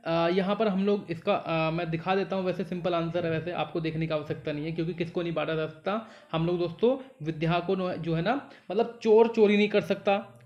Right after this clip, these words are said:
ये बिल्कुल सिंपल सा है, आप लोगों ने कई बार पढ़ा भी होगा। ठीक है, राजा इसको हरण नहीं कर सकता, चोर चुरा नहीं सकता इसको, भाइयों द्वारा बांटी नहीं जा सकती। किसको भैया? विद्या को। ठीक है, अदूरम दूरम करोति इति भावस्य कृते कै प्रयोग है।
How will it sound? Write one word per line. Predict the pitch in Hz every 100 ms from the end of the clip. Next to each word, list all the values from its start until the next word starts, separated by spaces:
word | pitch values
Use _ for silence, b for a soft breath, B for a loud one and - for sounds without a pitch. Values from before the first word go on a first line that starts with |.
| -
ये | 196
बिल्कुल | 202 208 220
सिंपल | 214 190 208
सा | 202 196
है, | 214
आप | 208 190
लोगों | 185
ने | 208
कई | 208 190
बार | 180 190
पढ़ा | 185 175
भी | 160
होगा। | 143 139 139 - B B -
ठीक | 202 233
है, | 202 - -
राजा | 151 180 208 226
इसको | 226 240
हरण | 185 175
नहीं | 180 180
कर | 165
सकता, | 175 165 175 180 B B B -
चोर | 220 220
चुरा | 196 165
नहीं | 170
सकता | 165 165 170
इसको, | 170 - 180 190 - 160
भाइयों | 131 156 196 208
द्वारा | 190 202
बांटी | 160 147 143
नहीं | 139
जा | 135
सकती। | 131 - 147
किसको | 139 190 180 - 196
भैया? | 190 208 277 - B 160
विद्या | 156 147 147
को। | 143 143 - - _ _
ठीक | - 190
है, | 269 220 - - B B B 175
अदूरम | 180 208 220 262 226
दूरम | 214 220 233
करोति | 220 196 185 233 226
इति | - 165 220
भावस्य | 175 185 185 220 214
कृते | 180 170 202
कै | 196 185
प्रयोग | 185 170 160 165
है। | 160 147 -